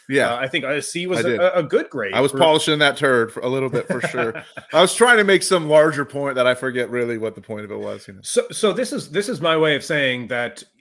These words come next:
Speaker 2: I, I think, and I, I know that you've got the ability to screen share on this show, and I think ultimately what I'd love to do is I'd love to pull up the announcement post on X and just kind of look at some
Speaker 1: Coming
Speaker 2: of,
Speaker 1: right up.
Speaker 2: of the reaction and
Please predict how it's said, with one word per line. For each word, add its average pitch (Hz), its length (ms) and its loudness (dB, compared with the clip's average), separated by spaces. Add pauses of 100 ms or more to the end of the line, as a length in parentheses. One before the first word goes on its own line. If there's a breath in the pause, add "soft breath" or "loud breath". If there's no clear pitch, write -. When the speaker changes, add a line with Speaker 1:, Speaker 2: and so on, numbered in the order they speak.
(680)
Speaker 2:
I, 143 160 0
I 147 100 0
think, 185 320 -2
and 139 220 -4
I, 131 100 -2
I 135 120 -2
know 151 120 0
that 175 180 -8
you've 151 180 -8
got 147 180 -4
the 139 80 -2
ability 135 220 -4
to 113 60 -10
screen 131 300 -8
share 117 300 -6
on 107 80 -6
this 107 140 -10
show, 123 320 -4
and 113 100 -6
I - 20 -8
think 127 240 -10
ultimately 127 480 -6
what 139 140 -2
I'd 131 140 -2
love 143 220 -2
to 156 120 -8
do 135 260 -4
is 110 80 -8
I'd 107 120 -6
love 127 160 -8
to 160 80 -6
pull 127 460 -8
up 104 340 -4 (380 soft breath)
the 120 200 -8
announcement 110 680 -6
post 110 400 -10
on 107 280 -8
X - 500 -12 (260 soft breath)
and 120 120 -8
just 131 160 -10
kind 147 180 -4
of 107 180 -8
look 117 420 -6
at 107 180 -10
some 110 580 -6
Speaker 1:
Coming 107 160 -4
Speaker 2:
of, 101 100 -6
Speaker 1:
right 110 140 -6
up. 95 140 -8 (400 soft breath)
Speaker 2:
of 117 280 -2
the 110 120 -8
reaction 101 880 -6 (120)
and 104 580 -2